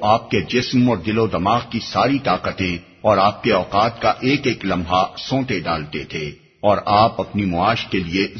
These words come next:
ذرہ برابر بھی کوئی فکر یا کوشش نہ کر سکتے تھے۔ ان حالات میں جب آپ کی ازواج مطہرات خرچ کی تنگی کے باعث آپ کے سکون طبع میں خلل انداز ہوتی تھیں تو اس سے آپ کے ذہن پر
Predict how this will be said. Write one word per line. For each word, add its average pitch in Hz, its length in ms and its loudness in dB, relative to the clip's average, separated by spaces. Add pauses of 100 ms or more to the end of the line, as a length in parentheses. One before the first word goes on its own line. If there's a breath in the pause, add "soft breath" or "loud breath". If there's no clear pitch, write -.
ذرہ 143 260 2
برابر 95 420 0
بھی 90 200 -2 (300)
کوئی 143 260 2
فکر 117 340 -4 (140)
یا 113 180 2
کوشش 101 560 -4
نہ 117 120 0 (120)
کر 76 100 -8
سکتے - 380 -8
تھے۔ 73 260 -10 (340)
ان 160 220 6
حالات 107 500 2
میں 101 140 0 (260)
جب 113 200 2
آپ 117 220 2
کی 135 120 -2
ازواج 104 420 0
مطہرات 95 800 0
خرچ - 380 -2
کی 127 120 -4
تنگی 104 320 0
کے 113 140 -2
باعث 95 340 0 (260)
آپ 107 280 4
کے 117 100 0
سکون 123 400 0 (120)
طبع 107 260 4
میں 101 200 0 (100)
خلل 120 400 0
انداز 95 420 0
ہوتی 92 260 -4
تھیں 90 220 -4 (320)
تو 127 160 -2
اس 156 140 0
سے 113 360 0
آپ 104 280 2
کے 104 100 0
ذہن 107 280 -2
پر 107 180 0